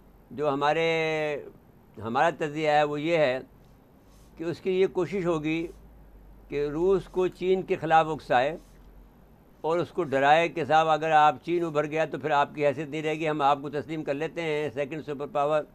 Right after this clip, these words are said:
लेकिन हम चीन को नहीं तस्लीम करते हैं अगर आप हमारा साथ दें। ये बुनियादी उनका एजेंडा है। अब देखना ये होगा कि रूस जो कि जिसका तेल चीन ने ख़रीद कर उसको, उसको मुस्तहकम किया है, उसकी मईशत को मुस्तहकम किया है,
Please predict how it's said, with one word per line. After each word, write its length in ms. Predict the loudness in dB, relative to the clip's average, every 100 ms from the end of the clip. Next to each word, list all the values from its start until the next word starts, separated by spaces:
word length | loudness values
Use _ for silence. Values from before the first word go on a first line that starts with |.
| -20 -20 -20 -20 -20 -20 -10
लेकिन 300 | -6 -4 -2
हम 200 | -2 -2
चीन 260 | -6 -4 -4
को 120 | -6
नहीं 160 | -6 -6
तस्लीम 320 | -6 -6 -6
करते 260 | -8 -6
हैं 80 | -6
अगर 160 | -2 2
आप 180 | 2 0
हमारा 240 | 0 -2
साथ 220 | 0 -2 -2
दें। 180 | -10 -16 -8
ये 140 | -2 0
बुनियादी 460 | 0 -2 -2 -2
उनका 300 | -4 -2 -4 -4 -14 -10 -6
एजेंडा 340 | -4 -4 -2
है। 180 | -4 -8 -16 _ _ _ _ _ -8
अब 80 | -8
देखना 320 | -2 -2 2
ये 140 | 4 6
होगा 280 | 6 6 4
कि 200 | 2 0
रूस 440 | 2 2 2 0 -4
जो 180 | -6 -4
कि 340 | -4 -2 -2 -4
जिसका 420 | -8 -10 -2 -2 -2
तेल 260 | -4 -4 -4
चीन 260 | -6 -4
ने 120 | -4
ख़रीद 280 | -6 -6 -8 -6
कर 180 | -6 -4
उसको, 380 | -8 -10 -8 -6 -8 -10 _ _ _ _ _ -10
उसको 260 | -10 -6 -6
मुस्तहकम 540 | -6 -4 -4 0 -2
किया 240 | 0 2 4
है, 220 | 2 0
उसकी 240 | -2 -8
मईशत 360 | -4 -4 -4 -6
को 60 | -6
मुस्तहकम 460 | -6 -6 -6 -6 -6
किया 220 | 0 0
है, 240 | 0 -2